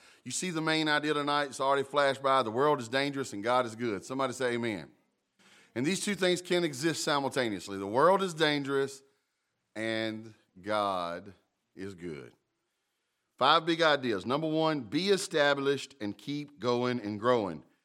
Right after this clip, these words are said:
Now, this is a big idea. Now, i-, if I were to change my wording, this is exactly what my point would be. "Therefore, as you have received Christ Jesus the Lord, so walk in him." <laughs> Except it seemed lame just to take the scripture as my point, so I made up one.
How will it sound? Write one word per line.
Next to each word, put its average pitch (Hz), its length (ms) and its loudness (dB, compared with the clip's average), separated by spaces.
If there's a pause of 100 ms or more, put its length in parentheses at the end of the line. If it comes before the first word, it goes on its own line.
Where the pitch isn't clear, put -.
(520)
Now, 123 100 -2
this 220 240 -4
is 196 120 -4
a 185 60 4
big 160 240 0
idea. 139 420 2 (180)
Now, 120 260 -6 (360)
i-, 143 80 -10 (240)
if 143 180 -6
I 139 100 2
were 143 100 2
to 143 60 -2
change 202 340 -6
my 165 140 4
wording, 143 600 2
this 151 180 -4
is 147 140 -6
exactly 143 540 2
what 131 260 2
my 120 120 0
point 135 320 -4
would 113 120 -4
be. 117 240 2 (240)
"Therefore, 131 400 4
as 117 100 0
you 143 80 0
have 135 100 2
received 127 320 -4
Christ 117 260 2
Jesus 117 200 -4
the 113 60 -4
Lord, 113 240 2
so 113 140 -2
walk 98 260 -2
in 78 60 -14
him." 69 160 -18 (1080)
<laughs> 127 140 -6 (720)
Except 135 380 -2
it 131 60 -8
seemed 139 260 -2
lame 135 220 0
just 123 180 -10
to - 80 -16
take 123 180 -4
the 104 80 -12
scripture 123 340 -6
as 95 80 -10
my 98 120 -6
point, 95 400 -8
so 92 100 -10
I 92 40 -6
made 101 200 -4
up 87 120 -8
one. 73 200 -14